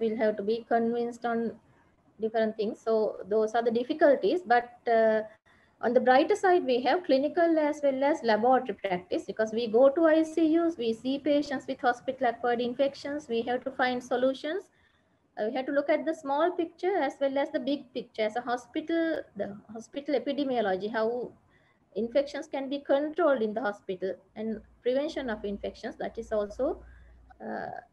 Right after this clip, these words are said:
a job for the microbiologist. And laboratory administration is there. Uh, sometimes the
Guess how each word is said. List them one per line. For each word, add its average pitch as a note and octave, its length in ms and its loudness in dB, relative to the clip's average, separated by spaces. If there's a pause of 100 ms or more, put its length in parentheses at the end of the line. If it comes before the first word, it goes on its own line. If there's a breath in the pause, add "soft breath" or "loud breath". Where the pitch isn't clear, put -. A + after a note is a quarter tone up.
a G#3 80 -6
job G#3+ 420 -6
for A3+ 100 -4
the A3 80 -4
microbiologist. G3 920 -4 (180)
And A#3 180 -4
laboratory G#3+ 500 0
administration B3+ 800 -2
is C#4+ 180 -6
there. C4 460 0 (640 soft breath)
Uh, - 160 -8
sometimes G#3+ 460 -4
the G3 100 -10